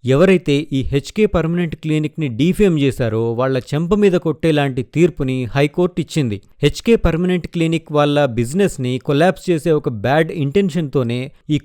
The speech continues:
కుట్రదారులు ఈ పని చేశారని కోర్టు తీర్పులో చెప్పింది. దీంట్లో ప్యూర్ క్రిమినల్ కాన్స్పిరసీ ఉందని, కుట్రపూరితంగానే వీళ్ళ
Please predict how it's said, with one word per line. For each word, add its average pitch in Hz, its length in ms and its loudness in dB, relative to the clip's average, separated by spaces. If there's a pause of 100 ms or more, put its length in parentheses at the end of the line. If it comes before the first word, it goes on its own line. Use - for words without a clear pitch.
కుట్రదారులు 180 560 4
ఈ 151 160 2
పని 147 220 0
చేశారని 131 500 0 (160)
కోర్టు 175 280 2
తీర్పులో 143 420 -2 (100)
చెప్పింది. 135 380 -2 (280)
దీంట్లో 165 260 2 (140)
ప్యూర్ 196 300 6 (140)
క్రిమినల్ 170 480 0
కాన్స్పిరసీ 156 760 0
ఉందని, 123 320 -2 (240)
కుట్రపూరితంగానే 165 920 0 (140)
వీళ్ళ 139 200 0